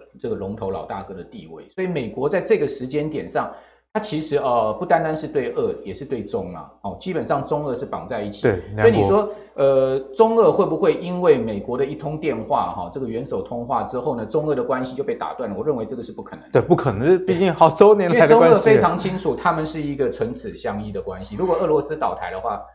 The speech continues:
Speaker 1: 它会非常严重的影响到这个所谓中共的政权。
Speaker 2: 对。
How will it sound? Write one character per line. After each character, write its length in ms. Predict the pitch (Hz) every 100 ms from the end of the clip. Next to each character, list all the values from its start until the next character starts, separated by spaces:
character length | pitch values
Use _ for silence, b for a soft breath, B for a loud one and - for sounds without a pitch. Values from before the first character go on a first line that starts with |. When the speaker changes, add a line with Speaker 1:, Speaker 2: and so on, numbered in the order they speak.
| _
Speaker 1:
它 100 | -
会 100 | 175 156 -
非 160 | 180 180
常 320 | 151 139 147
严 160 | 123 127
重 160 | 127
的 80 | 123
影 160 | 107 113
响 240 | 120 90
到 200 | 113 104
这 160 | 110 95
个 340 | 90 90 87
所 140 | -
谓 80 | 104
中 200 | 110 120
共 120 | 113
的 80 | 104
政 200 | - 110
权。 200 | 82 - - -
Speaker 2:
对。 160 | 107